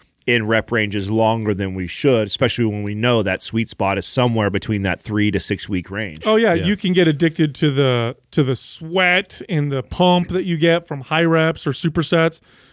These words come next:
Speaker 2: You can get addicted to the strength, uh, that you get from the, the low reps. Um, you know, I tend to get stuck in the low rep range, but for, uh, th-, in my experience working with most people, I would say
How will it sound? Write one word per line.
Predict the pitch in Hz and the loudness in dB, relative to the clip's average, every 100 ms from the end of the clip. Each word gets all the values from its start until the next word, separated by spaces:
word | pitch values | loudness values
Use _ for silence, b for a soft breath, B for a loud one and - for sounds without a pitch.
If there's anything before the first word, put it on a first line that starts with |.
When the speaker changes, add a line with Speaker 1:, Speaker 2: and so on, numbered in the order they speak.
| b b 170 | b b -2
Speaker 2:
You | 170 | 2
can | 185 | 4
get | 180 | 4
addicted | 156 165 160 160 131 | 4 2 2 0 2
to | 147 | 2
the | 135 | 2
strength, | - - - 135 147 147 170 - - b b b b b | 0 -8 -8 0 2 4 2 -4 -18 b b b b b
uh, | 151 143 | 0 0
that | 180 | 0
you | 160 | 2
get | 160 175 | 2 0
from | 160 143 | -2 -2
the, | 131 135 - | -2 -2 -6
the | 135 | -4
low | 147 175 | 2 4
reps. | 160 165 - - b b b - | 4 2 -2 -10 b b b 0
Um, | 151 147 160 | 0 0 -2
you | 190 | -4
know, | 143 | -2
I | 147 | 0
tend | - 180 160 | 0 2 0
to | |
get | 151 160 | 0 -2
stuck | - - 151 156 | -2 0 0 0
in | |
the | 143 | -2
low | 135 147 | 2 2
rep | 143 - | 2 2
range, | 139 135 127 | 2 2 0
but | 147 b b b b | -6 b b b b
for, | _ 196 208 - _ _ - | _ 2 2 0 _ _ -12
uh, | |
th-, | - - 208 170 247 | -12 -4 0 2 2
in | 202 | 2
my | 175 190 240 | 2 2 2
experience | 233 - - 180 151 139 156 | 0 -2 2 4 4 0 0
working | 156 151 | -2 0
with | 147 139 | -2 0
most | 151 156 160 - | 4 6 4 0
people, | - 156 143 127 - | -2 -2 -2 -6 -2
I | |
would | 151 156 | 0 0
say | - 156 | 2 2